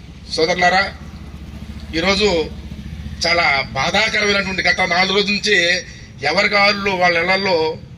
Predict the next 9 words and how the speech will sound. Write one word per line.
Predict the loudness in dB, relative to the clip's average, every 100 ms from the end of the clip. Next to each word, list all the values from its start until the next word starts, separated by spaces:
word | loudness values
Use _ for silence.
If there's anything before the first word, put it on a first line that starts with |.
| -18 -8
బాధపడుతున్నటువంటి | -2 0 0 -2 0 -2 -2 -2
సందర్భం. | -4 -4 -6 -8 -14 -16 -16 -16 -16 -16 -18 -18 -18 -20 -20 -20 -20 -20 -20 -20 -20 -20 -20 -20 -4
భారత | 0 2 4
రాజ్యాంగంలోని | 2 2 2 2 2 2 2 2
నలభై | 2 0
రెండో | 0 0 0
రాజ్యాంగం | 2 0 0
ప్రకారం | -2 0 0 0 -4 -16 -20 -20 -20 -20 -20 -20 -20 -20 -20 -18 -4
రాజ్యాంగం | 0 2 2 2 2 2 -2